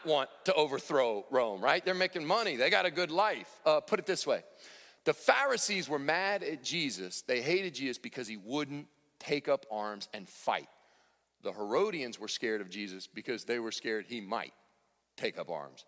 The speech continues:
and fight. So they hated Jesus, but they hated him for different reasons. They sinned the Pharisees because they represent sort of the, the, the, the, the revolutionaries, right? The zealots. They sinned the Herodians because the Herodians are Rome's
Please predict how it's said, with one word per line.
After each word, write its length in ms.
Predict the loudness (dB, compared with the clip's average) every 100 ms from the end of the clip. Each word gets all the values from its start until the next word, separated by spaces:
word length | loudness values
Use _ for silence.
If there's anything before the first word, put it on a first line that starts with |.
| _
and 140 | -10
fight. 220 | -6 -6 -6 _ _ _
So 120 | -2
they 120 | 2
hated 300 | 4 2 0
Jesus, 200 | -4 -6
but 140 | -6 -10
they 60 | -6
hated 280 | -4 -2
him 120 | -4 -10
for 100 | -16
different 380 | -6 -6 -4 -10 -12 -8
reasons. 380 | -8 -8 -14 -18 -20 -6
They 120 | -2
sinned 280 | 0 0 -2
the 60 |
Pharisees 840 | -2 0 2 2 0 -2 -4 -6 -8 -16 -10
because 240 | -4 -2 2
they 120 | 2
represent 460 | 2 0 -4 -2
sort 200 | 0 0
of 40 | 2
the, 140 | 0 0 -18 -20 _ -2
the, 100 | -2
the, 220 | 0 -6 -6 -12
the, 120 | -12 -8 2
the 80 |
revolutionaries, 920 | 6 6 6 4 4 4 4 2 0 4
right? 200 | 4 2
The 120 | 0
zealots. 720 | 6 8 6 2 -2 -2 -2 -6 -6 0
They 120 | 2
sinned 260 | 4 2
the 40 | 2
Herodians 480 | 2 2 2 0 -6
because 240 | -8 -8
the 80 | -4
Herodians 500 | -2 0 -2 -6 -4
are 120 | -4
Rome's 420 | -2 -2 -4 -6